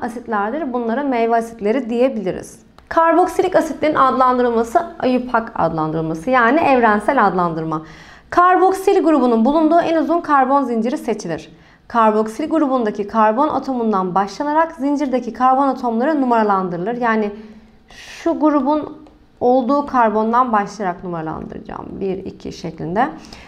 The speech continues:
Zincire bağlı dallanmış grupların yeri ve adı belirtilir. Ana zincirdeki karbon sayısına denk gelen hidrokarbonun adının sonuna oik asit eki getirilir. Polikarboksilik asitlerde bileşiğin sonuna dioik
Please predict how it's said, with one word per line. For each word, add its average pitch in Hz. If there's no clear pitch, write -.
Zincire 339
bağlı 294
dallanmış 302
grupların 196
yeri 269
ve 277
adı 254
belirtilir. 294
Ana 320
zincirdeki 262
karbon 220
sayısına 220
denk 262
gelen 208
hidrokarbonun 220
adının 233
sonuna 254
oik 302
asit 180
eki 208
getirilir. 294
Polikarboksilik 240
asitlerde 247
bileşiğin 254
sonuna 269
dioik 277